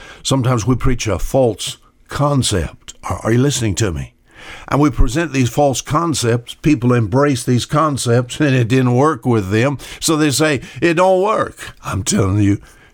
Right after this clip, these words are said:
Christianity does work. Christianity is based upon the work of Christ.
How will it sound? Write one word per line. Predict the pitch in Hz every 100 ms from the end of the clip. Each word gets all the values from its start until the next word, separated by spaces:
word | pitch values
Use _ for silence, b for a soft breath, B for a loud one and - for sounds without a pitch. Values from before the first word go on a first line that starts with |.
| B
Christianity | - - - 104 98 98
does | 85 104 90
work. | 101 101 -
Christianity | 104 - 110 95 95
is | 80
based | 98 113 -
upon | 95 - 110
the | 113
work | 110 110
of | 120
Christ. | - 95 71 65 - -